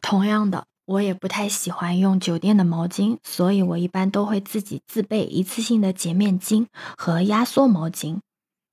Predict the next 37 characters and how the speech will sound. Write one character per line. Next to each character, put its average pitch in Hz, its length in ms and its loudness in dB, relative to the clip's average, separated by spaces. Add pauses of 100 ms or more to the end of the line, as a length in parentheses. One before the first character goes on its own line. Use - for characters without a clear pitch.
(100)
压 330 200 2
缩 339 260 0
毛 214 240 2
巾 294 300 -2
真 302 200 0
的 311 120 2
超 302 260 2
方 294 300 0
便， 269 260 2
小 196 300 0
小 208 240 0
一 170 200 -4
个， 208 360 0
就 294 160 0
跟 302 160 -2
个 302 120 0
糖 226 300 -2
果 262 200 -2
一 - 180 -10
样， 190 320 -6
但 262 140 -4
是 269 140 -6
它 269 160 -6
浸 285 280 -2
泡 - 180 -2
了 254 120 4
水 - 320 -8
之 - 140 -6
后 269 180 -2
就 285 120 0
会 285 100 -2
变 294 200 -2
得 285 60 -2
很 - 240 -8
大 233 160 -4
很 208 240 -2
大。 - 220 -16